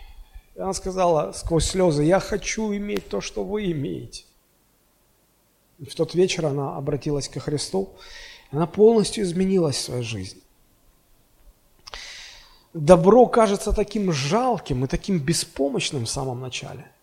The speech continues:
Но представьте, вас три месяца подряд обливают помоями, а вы принимаете это, потом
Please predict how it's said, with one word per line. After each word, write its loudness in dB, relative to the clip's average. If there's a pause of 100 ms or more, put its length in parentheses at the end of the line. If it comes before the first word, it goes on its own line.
(160)
Но -6
представьте, -4
вас -8
три -2
месяца -6
подряд -4
обливают -4 (180)
помоями, -4 (1800)
а -8
вы -4 (800)
принимаете -4
это, -8 (480)
потом -4